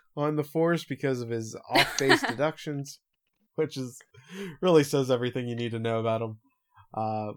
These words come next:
Speaker 1: Mori then asks why Teraoka isn't drinking, and he says he wanna be okay if he gets called in, even though he's not on duty.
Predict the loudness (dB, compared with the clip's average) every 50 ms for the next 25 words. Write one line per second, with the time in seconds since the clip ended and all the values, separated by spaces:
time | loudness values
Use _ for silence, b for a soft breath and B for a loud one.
0 | -10 -8 -4 -2 0 0 0 0 0 0 0 0 0 2 2 0 0 -2 -6 -6
1 | -2 0 2 2 4 4 2 2 0 -4 -4 -2 0 0 2 2 2 0 0 0
2 | 0 0 0 0 -2 -4 -6 -2 -2 0 0 0 0 -2 -2 -2 -4 -4 -6 -6
3 | -6 -6 -8 -6 -6 -6 -4 -4 -4 -4 -2 -2 0 0 0 -2 0 0 -2 -2
4 | -2 -2 -2 0 0 0 0 -2 -4 -4 -6 -6 -6 -6 -8 -8 -4 -2 0 2
5 | 2 4 4 4 2 2 0 -2 -4 -4 -4 -2 -4 -4 -4 -4 -4 -4 -4 -4
6 | -4 -2 0 2 2 2 2 0 -2